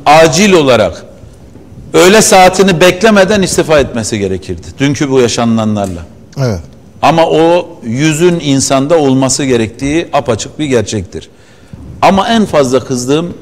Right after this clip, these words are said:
Speaker 1: ise Sayın Başbakan'dır. Sayın Başbakan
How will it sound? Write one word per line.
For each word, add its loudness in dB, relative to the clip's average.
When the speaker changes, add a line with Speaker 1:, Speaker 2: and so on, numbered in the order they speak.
Speaker 1:
ise -6
Sayın -2
Başbakan'dır. -4
Sayın 2
Başbakan 2